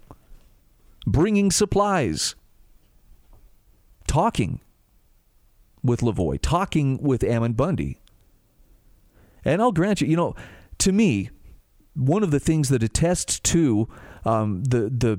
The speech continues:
purity of what they were trying to do in terms of their, I don't think it was about self-aggrandizement. You know, if they were just wanting attention, there are a lot less painful ways to bring attention to yourself.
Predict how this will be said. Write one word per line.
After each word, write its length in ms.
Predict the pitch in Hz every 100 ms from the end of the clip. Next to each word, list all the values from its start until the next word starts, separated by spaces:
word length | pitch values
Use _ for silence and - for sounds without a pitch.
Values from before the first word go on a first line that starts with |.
| -
purity 640 | - 220 311 156 107 120
of 280 | - 135 110
what 220 | 185 202 185
they 100 | 170
were 140 | 156
trying 300 | - 170 156
to 60 | 113
do 200 | 151 127
in 80 |
terms 260 | 110 175 147
of 140 | 131
their, 220 | 160 131 143 - -
I 120 | 214
don't 160 | 240 220
think 160 | 226
it 40 | 139
was 140 | 123
about 260 | 117 117 -
self-aggrandizement. 920 | 151 127 98 117 120 82 65 60 - - _ _ -
You 80 | 113
know, 80 |
if 60 | 110
they 100 | 190
were 100 | 240
just 160 | 190 202
wanting 240 | 170 147
attention, 400 | 117 139 131 - - -
there 180 | 190 202
are 160 | 160 139
a 80 |
lot 440 | 117 123 175 185 156
less 180 | 151 -
painful 400 | 160 143 151 117
ways 240 | 117 117
to 80 | 113
bring 180 | 117 110
attention 440 | - 226 - 107
to 100 | 120
yourself. 580 | 104 - 104 - -